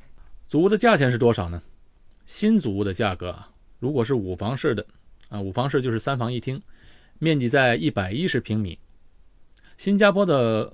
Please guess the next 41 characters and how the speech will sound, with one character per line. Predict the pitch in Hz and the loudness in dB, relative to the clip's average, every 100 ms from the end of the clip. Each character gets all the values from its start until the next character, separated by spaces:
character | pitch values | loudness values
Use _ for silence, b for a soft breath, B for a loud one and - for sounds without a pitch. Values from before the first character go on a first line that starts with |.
| - - | -18 -8
住 | - 170 | 0 2
房 | 110 127 | 2 2
都 | 143 | 2
是 | 127 | 2
算 | - 127 | 0 -2
使 | - - 92 | -4 -6 -2
用 | 147 127 | 0 0
面 | 107 87 | -2 -4
积 | 85 | -12
的， | - - - - | -20 -20 -20 -8
所 | 117 117 | -4 -4
以 | - | -4
一 | 170 | -6
百 | 160 98 | -4 -4
一 | 110 139 | -2 -2
十 | 117 | -2
平 | 120 113 | -2 -4
米 | 92 _ _ | -6 _ _
就 | - 101 | -10 -8
是 | 98 | -8
使 | - 95 | -6 -4
用 | 143 | -2
面 | 104 87 | -4 -6
积。 | - - - _ - _ _ _ _ b b b b b | -12 -20 -20 _ -20 _ _ _ _ b b b b b
三 | - 220 | 2 4
房 | 190 185 | 4 2
两 | 131 113 | 0 0
厅 | 160 180 | -2 -4
一 | - 170 | -4 -2
百 | 131 123 | 0 0
一 | 175 | -2
十 | 151 156 | -4 -4
平 | 139 147 | -4 -4
米 | 110 | -2
的 | 120 | -2
房 | 110 104 123 | -2 -4 -2
子 | 120 | -2
的 | 104 | -4
售 | - 120 101 | 0 0 0
价 | 113 92 | -2 -4
是 | 107 98 | -8 -10